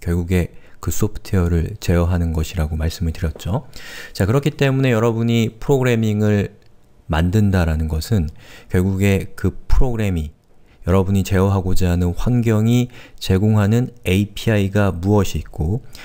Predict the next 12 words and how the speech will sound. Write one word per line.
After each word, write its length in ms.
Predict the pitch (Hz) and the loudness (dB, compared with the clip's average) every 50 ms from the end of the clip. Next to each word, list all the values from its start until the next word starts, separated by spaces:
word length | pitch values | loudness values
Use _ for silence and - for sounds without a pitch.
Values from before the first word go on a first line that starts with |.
| - - - - - | -18 -16 -16 -12 -4
그 140 | - 113 | -2 -2
각각의 580 | - - 101 - - - - 110 101 107 104 - - | 0 0 -4 -4 -4 -2 -2 0 0 0 0 -2 0
에이피아이들은 800 | 107 98 104 101 - - - 110 101 98 90 95 92 104 113 - - | 0 0 0 0 -2 0 2 2 2 2 2 0 0 0 0 -2 -2
어떤 460 | - 87 - - - - 131 131 127 | -2 -4 -4 -2 -2 -2 -2 -2 0
특성이 500 | - - - - - - 113 113 117 110 | 0 0 0 0 0 0 2 2 2 2
있고 320 | 110 - - - - 117 - | 0 -2 -4 -2 0 0 0
어떻게 540 | - 90 - - - 104 - - - - 98 | 0 -2 -2 0 0 -2 -2 -2 -2 -4 -4
사용하는가에 1300 | - - 117 113 110 107 107 107 101 98 95 90 92 90 82 - - - - - - - - - 101 92 | -2 0 0 2 2 2 2 2 2 2 2 2 0 0 -2 -2 -8 -16 -20 -20 -20 -20 -2 -2 0 2
대한 280 | 101 95 92 90 90 87 | 2 2 2 2 2 0
지식이 420 | - - 98 - - 95 90 87 | -2 -4 -4 -2 -2 0 -2 -2
필요한 340 | - - - 95 90 82 78 | -2 -2 0 0 2 2 0
겁니다. 360 | 76 76 76 78 82 87 - | -2 -4 -6 -6 -8 -8 -10